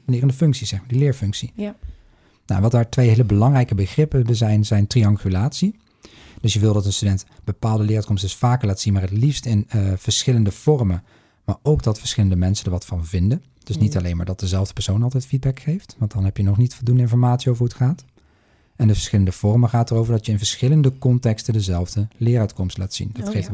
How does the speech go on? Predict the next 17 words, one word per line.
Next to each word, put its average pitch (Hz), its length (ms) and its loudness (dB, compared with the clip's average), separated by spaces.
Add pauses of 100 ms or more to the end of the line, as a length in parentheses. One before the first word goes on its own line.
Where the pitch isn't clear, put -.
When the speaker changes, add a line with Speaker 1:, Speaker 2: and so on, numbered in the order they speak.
Speaker 1:
wat - 0 - (100)
breder 90 220 -4
beeld. 117 280 -10 (100)
Speaker 2:
Ja. 220 140 -6 (440)
Speaker 1:
Nou, 90 140 0
dat 85 120 -8
andere 135 200 4
begrip - 200 -2
is 107 100 -2
saturatie. 113 720 -2 (400)
Ja, - 120 -4
wat 95 140 -2
je 107 80 0
wil 135 320 2
is 135 120 -4
dat 110 140 -2
een, 101 200 0